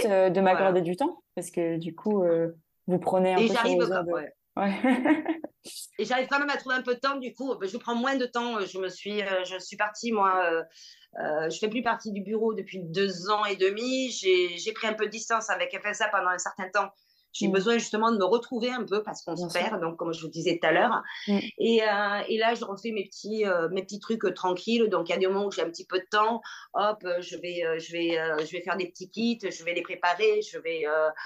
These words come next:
Speaker 1: euh, voilà, je vais contacter mes, euh, euh, les structures. Vous avez besoin de ci, de là, ou tu as besoin, parce que maintenant, on se tutoie
Speaker 2: Mm.
Speaker 1: limite, quoi. Ça fait sept ans
Speaker 2: <laughs>
Speaker 1: qu'on se connaît, hein.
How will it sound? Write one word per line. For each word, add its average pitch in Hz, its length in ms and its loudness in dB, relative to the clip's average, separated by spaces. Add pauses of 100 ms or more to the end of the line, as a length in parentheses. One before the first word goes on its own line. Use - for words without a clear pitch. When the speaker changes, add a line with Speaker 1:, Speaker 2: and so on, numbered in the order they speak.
(280)
Speaker 1:
euh, 139 400 0
voilà, 143 200 0
je - 80 -4
vais 180 80 -4
contacter 185 600 2
mes, 160 380 2
euh, 151 140 0 (400)
euh, 65 520 -2
les 202 140 2
structures. 202 760 0
Vous 190 80 -10
avez 180 120 2
besoin 165 240 0
de 160 120 0
ci, 202 260 -2
de 180 100 2
là, 185 340 4
ou 185 140 0
tu 196 160 -4
as 170 40 2
besoin, 185 300 4
parce 151 160 -4
que 165 80 -6
maintenant, 170 240 -2 (180)
on 143 60 -10
se 147 140 -14
tutoie 185 300 4
Speaker 2:
Mm. 180 40 4
Speaker 1:
limite, 190 400 0
quoi. 185 320 0
Ça 254 160 0
fait 214 120 -2
sept 208 220 6
ans - 100 2
Speaker 2:
<laughs> - 60 -6
Speaker 1:
qu'on 147 60 -6
se - 100 -12
connaît, 180 380 2
hein. 143 140 -6